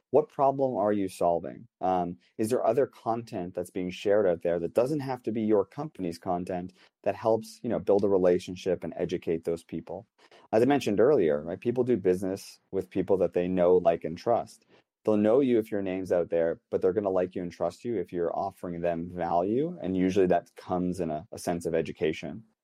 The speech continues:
Um, so I think those are the two major things that, uh, that people do. And the other kind of main point on that is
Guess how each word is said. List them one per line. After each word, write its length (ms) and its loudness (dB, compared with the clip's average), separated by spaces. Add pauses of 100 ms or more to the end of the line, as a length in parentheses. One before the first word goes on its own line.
(500)
Um, 360 0 (160)
so 200 4
I 80 6
think 120 2
those 120 6
are 60 4
the 80 6
two 280 -2
major 300 0
things 360 -4
that, 240 0 (100)
uh, 300 -6 (140)
that 160 -2
people 280 -2
do. 300 0
And 100 0
the 40 6
other 340 2
kind 120 -2
of 60 -2
main 320 -2 (800)
point 380 0
on 180 2
that 320 -6
is 180 -2